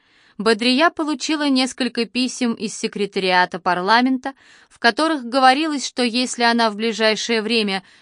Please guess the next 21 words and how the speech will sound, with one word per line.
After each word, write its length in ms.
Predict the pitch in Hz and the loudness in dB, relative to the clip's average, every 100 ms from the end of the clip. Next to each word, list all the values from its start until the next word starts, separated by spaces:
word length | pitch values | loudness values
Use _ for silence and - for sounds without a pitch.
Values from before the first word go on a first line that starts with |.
| - | -4
не 180 | 226 233 | 0 2
вернется 480 | 240 247 226 - | 2 2 0 -2
к 80 | 202 | -6
исполнению 720 | 202 - 214 208 208 202 196 | -6 0 0 0 -2 0 0
обязанностей 840 | - 202 202 196 175 180 175 - 185 | 0 0 2 2 0 -6 -8 -6 -6
депутата, 720 | 165 175 202 294 269 - 175 _ _ _ | -6 -8 -4 2 2 0 -4 _ _ _
ее 360 | 220 220 226 311 | -2 0 2 0
лишат 460 | 311 294 254 247 - | -2 0 0 0 -2
полномочий. 880 | 254 247 240 226 175 160 - 170 - _ _ _ | 0 2 2 0 -2 -6 -10 -12 -14 _ _ _
Абдул-Халик 920 | 208 208 202 277 269 269 254 294 311 - | 0 0 0 0 2 2 2 2 -2 -4
принял 400 | 254 262 262 262 | 2 4 4 2
решение: 760 | 247 247 - 247 196 170 170 - _ _ - | -2 -4 0 2 2 -2 -6 -8 _ _ -2
«После 360 | 240 220 226 | 0 0 -2
праздников 760 | 220 214 208 196 220 240 285 - _ _ - | -2 2 2 2 -2 -4 -6 -12 _ _ -2
мы 260 | 220 320 | 2 2
возвращаемся 1120 | 330 311 247 214 202 214 208 208 196 - 208 - | 2 0 2 2 2 2 4 2 -2 -2 -2 -2
в 60 | - | -8
столицу». 800 | - 202 190 170 - - 156 - _ _ _ _ 202 | 0 2 2 -2 -8 -16 -16 -16 _ _ _ _ -8
Джамиля 540 | 175 220 208 208 196 | -2 0 2 4 4
объяснила 600 | 190 190 196 - 247 214 | 2 -4 -4 0 0 0
мне, 340 | 190 175 175 | -2 -4 -6